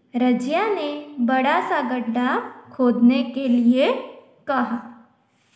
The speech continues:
प्रश्न नंबर तीन, बच्चों ने कौन सी मुसीबत दूर करने की सोची? तो उसका आंसर होगा कि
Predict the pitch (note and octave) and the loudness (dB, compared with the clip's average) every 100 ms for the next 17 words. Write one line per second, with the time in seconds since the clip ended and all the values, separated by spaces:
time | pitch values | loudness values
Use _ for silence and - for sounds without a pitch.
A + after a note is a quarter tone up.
0 | _ _ _ _ _ _ _ _ _ _ | _ _ _ _ _ _ _ _ _ _
1 | _ _ _ _ _ _ _ _ _ _ | _ _ _ _ _ _ _ _ _ _
2 | _ _ _ _ _ _ _ _ _ _ | _ _ _ _ _ _ _ _ _ _
3 | - C4+ E4+ D4 C4 C4 C#4+ - C#4+ - | -12 -8 -6 -4 0 0 -2 -4 -6 -6
4 | - - _ _ _ _ B3+ B3 B3 B3+ | -12 -20 _ _ _ _ -2 0 -2 0
5 | F#4 G4 G4 G4 C4+ C#4 F4 - F#4+ E4+ | 0 2 0 -2 0 0 0 -2 -2 -2
6 | D4 D#4 C#4+ C4+ B3+ - A#3+ C#4 C#4+ C#4+ | -4 -6 -2 -2 -2 -6 -4 -4 -4 -2
7 | C4 C4 B3+ C4 C4 C#4 C4 C4 C4 C4 | -2 0 -2 -2 -4 -2 -4 -4 -4 -4
8 | C4 - - _ _ - C4 G4 - - | -6 -12 -18 _ _ -4 0 0 -4 -8
9 | B3 B3 C4 C4 - - - - A#3+ - | -8 -6 -6 -6 -8 -18 -20 -16 -12 -8
10 | C4 D#4+ F4 C#4+ A#3+ B3 B3+ F#4 - - | -6 -6 -6 -6 -6 -4 -4 -4 -6 -16